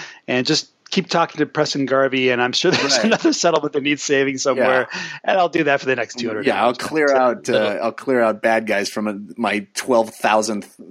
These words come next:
Speaker 1: <laughs>
Speaker 2: structure now. Yeah.
Speaker 3: Little does Steve know that he actually built Far Harbor. It's just been your
Speaker 1: <laughs> That's right.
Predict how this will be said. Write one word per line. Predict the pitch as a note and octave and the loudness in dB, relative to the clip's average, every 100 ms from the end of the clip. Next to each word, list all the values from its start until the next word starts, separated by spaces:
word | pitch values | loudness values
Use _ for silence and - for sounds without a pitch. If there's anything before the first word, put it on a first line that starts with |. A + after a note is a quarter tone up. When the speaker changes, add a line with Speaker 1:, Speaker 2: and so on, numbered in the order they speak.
| - | -4
Speaker 1:
<laughs> | - - - - - A#4+ - A3 | -2 0 0 -2 -4 -6 -10 -8
Speaker 2:
structure | - F#3 C3+ G3+ A#2+ G2+ | -4 0 0 0 0 0
now. | G2 G2 - - - - | -2 -2 -4 -10 -20 -10
Yeah. | G#2+ F#2 F#2 _ - | -8 -8 -12 _ -10
Speaker 3:
Little | B2+ B2+ A#2 | -2 0 0
does | A2 - | 0 -4
Steve | - A2 G2 | -2 -2 2
know | G2 G2 | 2 4
that | F#2+ D#2+ | 2 0
he | A2 F#2+ | 0 0
actually | F#2 - F#2+ | 0 0 -2
built | D#2+ F#2 F#2 - | -2 -2 -2 -2
Far | - G2 F#2+ | 0 0 2
Harbor. | G#2+ G2 G#2 G#2 - | 2 2 2 0 -2
It's | G2+ - | -4 0
just | G#2+ | 0
been | C#3 G2+ | 0 0
your | F#2+ | 2
Speaker 1:
<laughs> | F#2+ F#2+ F#2+ F#2+ E3+ - A#3 | 2 2 2 2 0 -2 -2
That's | - - - | -4 -4 -6
right. | - - D3 - - C3 | -4 -4 -4 -2 -2 0